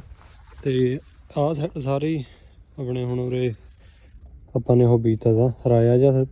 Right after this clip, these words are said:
ਪਹਿਲਾਂ, ਬਹੁਤ ਵਧੀਆ ਹੋ ਗਿਆ, ਸਾਗ ਸੂਗ ਖਾਣ ਨੂੰ ਗਿਆ ਤਾ। ਤੇ ਹੁਣ ਆਪਾਂ ਨੇ ਮੇਥੇ ਲਿਆਂਦੇ ਆ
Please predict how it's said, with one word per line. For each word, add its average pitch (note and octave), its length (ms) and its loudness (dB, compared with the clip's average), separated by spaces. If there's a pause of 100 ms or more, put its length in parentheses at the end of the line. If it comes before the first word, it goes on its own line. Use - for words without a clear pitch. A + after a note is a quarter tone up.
(240)
ਪਹਿਲਾਂ, B2+ 280 4 (800)
ਬਹੁਤ A#2 220 4
ਵਧੀਆ B2 260 6
ਹੋ B2 120 6
ਗਿਆ, A#2+ 120 2
ਸਾਗ A#2 260 2
ਸੂਗ A2+ 240 0
ਖਾਣ A#2 180 4
ਨੂੰ A#2 160 2
ਗਿਆ A#2 200 2
ਤਾ। C3+ 140 0 (300)
ਤੇ B2 120 -4
ਹੁਣ A#2 200 -2
ਆਪਾਂ A#2+ 240 -2
ਨੇ A#2+ 120 0
ਮੇਥੇ A#2 340 -4
ਲਿਆਂਦੇ B2 400 0
ਆ B2 60 -2